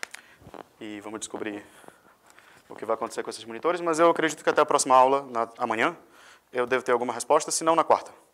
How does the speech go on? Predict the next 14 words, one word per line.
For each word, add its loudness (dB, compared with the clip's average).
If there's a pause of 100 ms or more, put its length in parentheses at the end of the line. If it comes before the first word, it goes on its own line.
(100)
ok? -2 (420)
De -18
qualquer 4
forma, 6 (420)
é, 8 (920)
as 2
listas -2
vão 0
sempre -2
ser -2
entregues 4
nas -6
quartas-feiras, 0
ok? -6